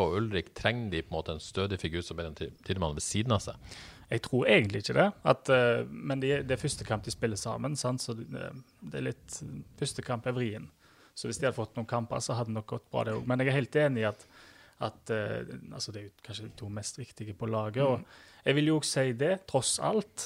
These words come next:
Speaker 2: at, eh, kampene mot Stabæk og Rosenborg fra F K Haugesunds side, når de er tilbake i fire tre tre-formasjonen,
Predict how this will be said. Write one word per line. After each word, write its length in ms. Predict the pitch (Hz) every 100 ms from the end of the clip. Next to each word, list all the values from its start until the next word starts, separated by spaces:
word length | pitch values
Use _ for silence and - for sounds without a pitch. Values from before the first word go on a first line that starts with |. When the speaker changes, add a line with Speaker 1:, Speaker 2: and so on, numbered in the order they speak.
| -
Speaker 2:
at, 340 | 123 - -
eh, 280 | 120 117 110 104 - -
kampene 480 | 143 143 120 113
mot 300 | 110 113 110 -
Stabæk 500 | - - 135 113 104 120
og 80 | 113
Rosenborg 560 | 101 - 113 147 160 - -
fra 140 | 123 113
F 60 |
K 80 | -
Haugesunds 300 | 117 107 104 -
side, 180 | 117 151 170 - _ _ _ -
når 80 | 117
de 80 | 117
er 60 | 117
tilbake 380 | 123 127 - 107
i 20 |
fire 280 | 127 120 104
tre 160 | -
tre-formasjonen, 920 | 113 113 101 113 110 107 117 117 127